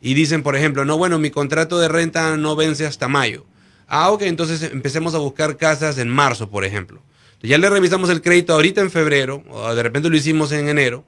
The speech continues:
pero no vamos a empezar a buscar casas, vamos a trazar la búsqueda de la casa para empezar en marzo,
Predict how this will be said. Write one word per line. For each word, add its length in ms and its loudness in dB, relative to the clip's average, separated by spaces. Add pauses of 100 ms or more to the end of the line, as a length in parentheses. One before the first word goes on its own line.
(480)
pero 140 2
no 120 6
vamos 200 4
a 40 0
empezar 260 0
a 40 4
buscar 320 2
casas, 320 0
vamos 200 -2
a 80 -4
trazar 280 -2
la 100 0
búsqueda 280 0
de 60 4
la 120 0
casa 260 -2
para 120 0
empezar 380 0
en 100 0
marzo, 440 0